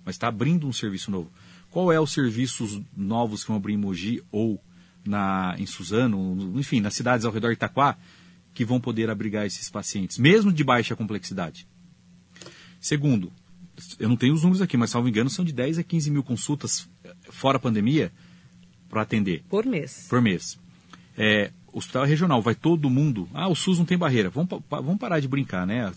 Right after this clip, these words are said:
Speaker 1: Cada prefeitura tem que se dedicar o seu dinheiro e cuidar dos seus habitantes.
Speaker 2: Do
Speaker 1: Né?
Speaker 2: seu
Speaker 1: Cada prefeito
Speaker 2: munícipe.
Speaker 1: tem que brigar pra cuidar do seu munícipe.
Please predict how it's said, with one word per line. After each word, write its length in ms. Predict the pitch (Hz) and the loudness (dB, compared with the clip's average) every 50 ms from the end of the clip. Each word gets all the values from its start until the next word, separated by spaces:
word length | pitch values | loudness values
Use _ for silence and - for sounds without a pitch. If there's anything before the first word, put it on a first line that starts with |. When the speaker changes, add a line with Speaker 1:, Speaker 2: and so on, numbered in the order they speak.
| - | -4
Speaker 1:
Cada 200 | - 131 139 147 | -2 0 0 0
prefeitura 440 | 127 135 127 - 123 - - 135 165 | -2 -4 -4 -6 -6 -4 -4 -4 -2
tem 160 | 165 202 208 | -2 -2 -2
que 220 | 180 - 240 254 - - - - - - | -2 -2 -4 -6 -6 -8 -18 -20 -16 -12
se 180 | - - 113 | -8 -6 -2
dedicar 580 | 107 123 143 139 143 - - - 135 165 165 - - - _ - | 2 2 2 2 0 -2 0 2 2 2 0 -2 -10 -20 _ -12
o 120 | - 110 101 | -8 -8 -6
seu 160 | - - 107 | -4 -4 -4
dinheiro 320 | 92 95 101 101 107 120 147 | -4 -2 -2 0 0 -2 -2
e 40 | |
cuidar 340 | 143 - 202 143 127 135 180 | -4 -4 -4 -4 -2 -2 -2
dos 160 | 190 202 - | -4 -4 -4
seus 180 | - - 156 175 | -4 -4 -4 -4
habitantes. 500 | 214 - - - 147 156 - - - - - - - - - - - - | -6 -4 0 0 0 0 0 -4 -10 -12 -16 -20 -20 -20 -20 -20 -14 -6
Speaker 2:
Do 80 | - | -2
Speaker 1:
Né? 60 | 135 | -2
Speaker 2:
seu 100 | 151 - | 0 4
Speaker 1:
Cada 160 | - 120 220 254 | 4 6 6 6
prefeito 220 | 262 247 226 190 | 6 4 6 6
Speaker 2:
munícipe. 200 | 135 147 147 180 | 6 6 6 4
Speaker 1:
tem 40 | 175 | 2
que 60 | 190 | 4
brigar 360 | 156 185 180 127 117 117 147 | 4 4 6 6 6 4 4
pra 100 | - 185 | 4 2
cuidar 180 | - 196 190 208 | 0 0 0 0
do 40 | 185 | 0
seu 120 | - 247 | 0 0
munícipe. 440 | 269 233 156 156 147 - - - - | 2 4 4 4 2 0 -2 -8 -12